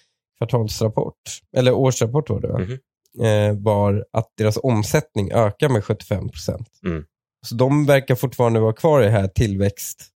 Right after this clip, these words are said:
Speaker 2: Mm, och jag tror den or-,
Speaker 1: Tänker.
Speaker 2: organiska var inte så hög. Vi kan gå in på det senare egentligen, när det är köpläge eller inte, men så som, de har ju tvåhundratjugo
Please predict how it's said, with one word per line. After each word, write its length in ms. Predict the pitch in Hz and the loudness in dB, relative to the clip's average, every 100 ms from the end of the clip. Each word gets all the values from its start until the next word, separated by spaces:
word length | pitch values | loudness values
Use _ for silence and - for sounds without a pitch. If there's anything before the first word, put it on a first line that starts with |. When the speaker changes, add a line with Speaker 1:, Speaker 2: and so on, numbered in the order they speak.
| - | -8
Speaker 2:
Mm, 220 | 92 92 | -4 -2
och 60 | 92 | 0
jag 100 | 92 | -2
tror 580 | - 98 95 90 87 - | -2 0 0 0 -2 -2
den 120 | 90 | -2
or-, 160 | 87 87 - | -2 -2 -2
Speaker 1:
Tänker. 220 | 147 127 | -2 2
Speaker 2:
organiska 340 | 98 90 - 78 | 0 0 -4 -6
var 120 | 87 | -6
inte 200 | 85 - | -6 -10
så 140 | - | -6
hög. 120 | 82 - - - - | -8 -8 -16 -18 -18
Vi 200 | - 95 | -16 -8
kan 200 | 107 107 | -4 0
gå 100 | 101 | 0
in 120 | 123 | -2
på 140 | - 104 | -4 -2
det 480 | 95 92 90 - - | 0 2 0 -2 -8
senare 760 | - 101 98 117 113 98 - | -4 -2 -2 -2 -2 -2 -2
egentligen, 320 | 92 - 90 | -6 -4 -4
när 140 | 87 85 | -2 -4
det 60 | |
är 20 | |
köpläge 640 | - 95 85 - 90 87 90 | -4 -4 -4 -4 -4 -2 -4
eller 140 | 87 | -4
inte, 320 | 85 82 - | -4 -6 -8
men 120 | 101 90 | -6 -6
så 140 | 90 | -6
som, 280 | - 87 82 _ _ _ _ _ _ - | -4 -4 -6 _ _ _ _ _ _ -6
de 120 | 107 | -2
har 140 | 123 | 0
ju 240 | 120 104 95 | 2 2 0
tvåhundratjugo 1500 | - - 98 95 90 85 - - 123 90 101 92 95 92 92 | -6 -2 0 0 -2 -4 -4 -4 -2 -2 -6 -8 -6 -4 -6